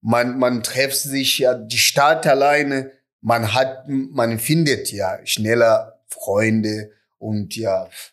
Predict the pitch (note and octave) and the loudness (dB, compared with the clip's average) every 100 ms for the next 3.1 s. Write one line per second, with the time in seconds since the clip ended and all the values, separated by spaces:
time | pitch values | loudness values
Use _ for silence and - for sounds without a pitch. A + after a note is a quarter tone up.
0 | _ _ G2 G2+ A2 - A2 G#2+ - - | _ _ -14 -8 -4 0 2 2 0 -4
1 | G#2+ A2 G#2+ F#2 A2+ A#2 A2+ G2+ F#2+ G2 | 0 0 -2 -4 -2 0 -2 -6 -10 -8
2 | A2+ A#2+ A2+ - A2+ A2 - A#2 A2+ A2+ | -6 -4 -4 -4 -4 -4 -4 -4 -6 -6